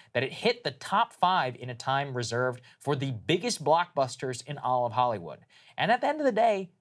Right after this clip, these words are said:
people wanna be entertained, and they also don't wanna be told what to think. So maybe things in entertainment will be okay after all.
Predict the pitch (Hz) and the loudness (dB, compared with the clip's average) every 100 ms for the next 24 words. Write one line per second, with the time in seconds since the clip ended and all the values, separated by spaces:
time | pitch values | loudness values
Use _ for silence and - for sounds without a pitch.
0 | - 254 262 208 214 240 226 208 202 190 | -4 -2 -2 -2 0 0 0 0 0 0
1 | 127 120 123 - _ - 147 202 185 226 | -4 -4 -8 -14 _ -4 0 0 0 -2
2 | - 202 185 - 143 190 220 208 208 - | 0 -2 -2 0 0 2 0 0 -4 -2
3 | 196 170 165 165 - 110 92 _ _ - | -2 -2 -6 -6 -8 -8 -10 _ _ -8
4 | 117 127 160 175 175 - _ 139 143 135 | -4 0 0 2 0 -2 _ -2 0 -2
5 | 131 123 110 123 117 117 117 _ - 110 | 0 -2 -2 -4 -4 -6 -10 _ -8 -4
6 | 110 104 92 98 85 82 71 60 - | -2 -2 -2 -4 -4 -6 -8 -8 -10